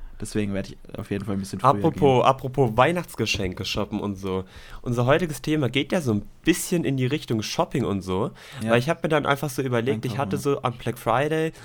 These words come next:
Speaker 2: ich meine, jetzt, wir hatten letzte Woche, also eigentlich ist es ja schon eine Woche her, der Black Friday, aber durch die Folge mit den Mädels haben wir uns gedacht, übernehmen wir die Idee einfach für die jetzige Folge. Und zwar war ich am Black Friday auch so ein bisschen unterwegs. Und da hab ich auch noch ein, zwei Geschichten dazu, aber weil du's auch gerade gesagt hast,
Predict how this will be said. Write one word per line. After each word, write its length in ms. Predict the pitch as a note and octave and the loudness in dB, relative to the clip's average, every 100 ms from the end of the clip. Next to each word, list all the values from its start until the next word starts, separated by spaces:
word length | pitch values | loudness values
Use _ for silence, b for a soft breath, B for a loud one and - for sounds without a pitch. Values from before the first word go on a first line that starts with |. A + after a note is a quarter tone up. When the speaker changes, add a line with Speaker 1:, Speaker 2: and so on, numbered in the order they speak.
| B2+ | -16
Speaker 2:
ich 80 | - | -2
meine, 260 | A#2 A2+ A2+ | 2 2 2
jetzt, 220 | B2 B2 | 0 2
wir 140 | A2+ | 2
hatten 240 | A#2 A#2+ A#2 | 2 0 -2
letzte 320 | B2 B2+ A2+ | -2 -2 0
Woche, 200 | A#2+ B2 | 0 2
also 180 | A2+ A#2 - | 0 0 0
eigentlich 280 | A#2 B2+ B2+ | 0 0 -4
ist 120 | - | -8
es 120 | A2 | -4
ja 100 | A2 | -4
schon 180 | G2+ G#2+ | -2 -4
eine 100 | G2 | -4
Woche 200 | F#2+ F#2 | -4 -6
her, 180 | A2+ D#3 | 0 0
der 120 | E3 | 0
Black 200 | D3 C#3+ | -4 -4
Friday, 480 | - C3+ C3 C3 C3 B2+ B B B | -4 -4 -2 -4 -6 -10 B B B
aber 220 | - A2+ A2+ | 0 0 0
durch 120 | A2 | -2
die 100 | A#2 | -6
Folge 320 | A#2 A2+ A2 | -2 0 0
mit 200 | G#2 G2+ | -4 -2
den 100 | G#2 | 0
Mädels 380 | B2+ C#3 C3+ B2+ | 2 2 0 -4
haben 100 | A2 | -2
wir 80 | G#2 | -2
uns 140 | G#2 | -4
gedacht, 400 | A2 G#2+ A2 - | -2 0 -2 -6
übernehmen 420 | A2+ G#2+ G#2 G#2+ | -4 -2 0 0
wir 80 | G#2 | -2
die 220 | G#2 G#2 | -2 -4
Idee 240 | G#2 G#2 G#2 | -2 -2 -2
einfach 260 | G2 - | -8 -12
für 140 | - F#2+ | -12 -2
die 80 | |
jetzige 340 | A2+ G#3 C3+ G2+ | -2 0 -4 -6
Folge. 500 | - F2+ F2+ G2+ C#3+ B B B B - | -4 -4 -2 -4 -6 B B B B -8
Und 140 | B2 | -8
zwar 460 | B2+ B2 D3 D3+ G#2+ | -2 0 0 -2 0
war 160 | C3 | 0
ich 140 | E3+ C#3 | 0 -6
am 80 | |
Black 200 | B2 C3 | -6 -6
Friday 300 | B2+ B2+ C3 | -2 0 0
auch 140 | B2+ B2 | 0 -2
so 120 | - | -4
ein 140 | A2+ | -4
bisschen 280 | A#2 A2+ A#2 | -4 -6 -8
unterwegs. 1040 | A2 G#2+ G#2+ F#2+ F#2+ - G2 G2+ G#2+ - | -6 -6 -8 -10 -14 -8 -6 -6 -8 -14
Und 80 | A2 | -2
da 80 | B2 | 2
hab 80 | D#3+ | 2
ich 140 | E3 | 2
auch 100 | C#3+ | 0
noch 140 | C#3 - | -2 -4
ein, 180 | C3+ | -4
zwei 220 | C3+ A#2 G#2 | -2 -2 0
Geschichten 480 | G#2+ D3 G3 - | -2 -6 -8 -8
dazu, 280 | G2+ F#2+ B2 | -8 -6 -6
aber 160 | A#2 A2 | -4 0
weil 120 | A#2+ | -2
du's 140 | A#2+ | -2
auch 120 | B2 - | -8 -4
gerade 240 | A#2 G#2+ | -4 -4
gesagt 460 | G2 F#2 B2 - - | -6 -4 -6 -6 -8
hast, 240 | G#2 | -8